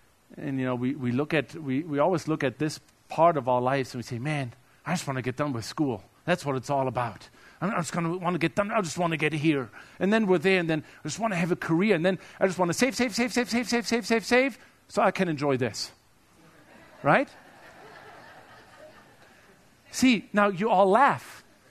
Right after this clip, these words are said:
Okay, who's doing that in here? Come on, let's be honest. Who's doing that? We're all doing it. Okay?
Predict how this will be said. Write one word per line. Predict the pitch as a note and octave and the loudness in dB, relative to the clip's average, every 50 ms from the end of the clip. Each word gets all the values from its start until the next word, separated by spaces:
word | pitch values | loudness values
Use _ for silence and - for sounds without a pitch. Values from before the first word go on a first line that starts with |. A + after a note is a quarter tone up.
| - - - - - - F4+ - - - - - - - - - - - - - - - - - - - | -20 -20 -20 -20 -20 -20 -20 -20 -20 -20 -20 -20 -20 -20 -20 -20 -20 -20 -20 -20 -20 -20 -20 -18 -14 -4
Okay, | - - B3 A#3 D#3 - - _ _ _ _ _ _ _ _ _ _ | 0 2 4 4 2 0 -6 _ _ _ _ _ _ _ _ _ _
who's | - - D4+ D4 - | 4 6 6 6 6
doing | - C#4 D#4 E4 D4+ A#3 | 6 6 6 6 6 4
that | D#3 B2+ A2+ - - - _ _ _ - | 2 0 0 -4 -10 -20 _ _ _ 2
in | G#3 G3+ | 4 4
here? | F3+ E3+ D3+ | 4 4 4
Come | - C4+ E4+ | 4 6 6
on, | E4+ E4+ E4+ | 8 8 8
let's | C#4+ B3 - | 6 4 4
be | - D#4+ F4 | 4 6 8
honest. | F4 G4 F#4+ D4+ F#3+ - - - - - - - - | 8 8 6 6 2 0 -4 -10 -16 -20 -20 -2 4
Who's | - E4 G4+ - - | 6 6 6 6 6
doing | - F#4+ G4 F#4+ F#4+ E4 | 6 6 6 6 6 6
that? | C4+ G3+ E3 C#3+ - - - _ _ _ _ _ _ _ - - - - - _ _ _ _ - | 6 4 4 2 -2 -8 -20 _ _ _ _ _ _ _ -20 -20 -20 -20 -20 _ _ _ _ 0
We're | F#3+ A3+ - | 2 2 4
all | - A#3 B3+ B3 B3 | 4 4 4 2 2
doing | F#3+ B3 B3+ B3+ B3 A3 F3 | 2 0 2 2 0 0 -2
it. | C#3+ B2 B2 - - - - - _ _ _ _ _ _ _ _ _ _ - | -4 -8 -12 -14 -18 -18 -18 -20 _ _ _ _ _ _ _ _ _ _ -4
Okay? | - D#3+ E3 F#3+ A#3+ A3+ | 0 0 0 0 -2 -6